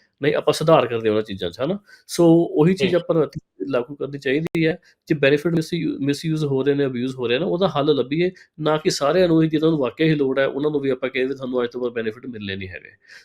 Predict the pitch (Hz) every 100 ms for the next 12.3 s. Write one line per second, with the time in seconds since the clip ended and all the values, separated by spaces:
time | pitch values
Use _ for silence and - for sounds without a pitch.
0 | - - 165 160 180 214 196 180 175 180
1 | 165 170 147 151 156 - - 127 151 151
2 | 143 143 160 - - _ 151 147 - -
3 | 143 156 170 170 165 143 147 135 127 131
4 | 147 147 156 170 160 - _ _ - 143
5 | 143 131 147 151 151 147 131 131 139 143
6 | 131 123 139 135 135 139 139 151 151 147
7 | 131 131 139 139 160 160 113 117 151 151
8 | 147 127 127 147 143 135 139 143 - _
9 | 147 - - 120 135 165 165 - 147 147
10 | 151 151 131 127 131 131 120 131 180 -
11 | - - 190 214 113 131 165 175 160 175
12 | 196 190 185